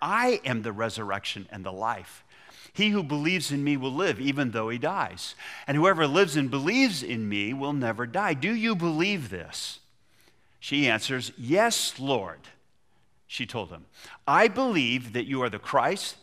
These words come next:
the Son of God, who is to come into the world." All right, wait. Is that what he asked? Look at what he asks her.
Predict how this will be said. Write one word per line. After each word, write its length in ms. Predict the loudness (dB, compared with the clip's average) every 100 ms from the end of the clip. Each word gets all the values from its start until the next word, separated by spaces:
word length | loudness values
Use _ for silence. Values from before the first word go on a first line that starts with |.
| -12
the 80 |
Son 240 | -4 2 2
of 120 | 2
God, 340 | 0 0 -2 -8 -20 -10
who 160 | -6
is 100 | -6 -6
to 100 | -6
come 280 | 0 2
into 160 | 0 -4
the 120 | -6
world." 360 | -6 -8 -10 -18 _ _ _ _
All 80 | -6
right, 140 | -4
wait. 300 | -4 -6 -8 -18 -20 -20 -20 -20 -20 -20 -8
Is 60 |
that 140 | -4 -2
what 120 | 0
he 100 | 2
asked? 420 | 2 0 -6 -12 -18 _ -20 _ -20 -20 -10
Look 160 | -4 -4
at 80 | -2
what 160 | 0
he 100 | 2
asks 400 | 2 0 -4 -10
her. 180 | -10 -14